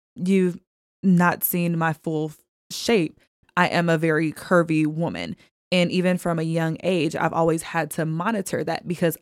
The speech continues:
other people felt like my physical body was inappropriate.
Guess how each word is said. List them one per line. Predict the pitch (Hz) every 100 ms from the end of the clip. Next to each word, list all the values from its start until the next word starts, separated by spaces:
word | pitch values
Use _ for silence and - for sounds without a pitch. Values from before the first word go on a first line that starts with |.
| -
other | 196 190
people | 180 -
felt | 156 160 -
like | 165 160
my | 165 156
physical | - 160 160 165
body | 156 147 -
was | 127 143
inappropriate. | 117 113 123 113 110 -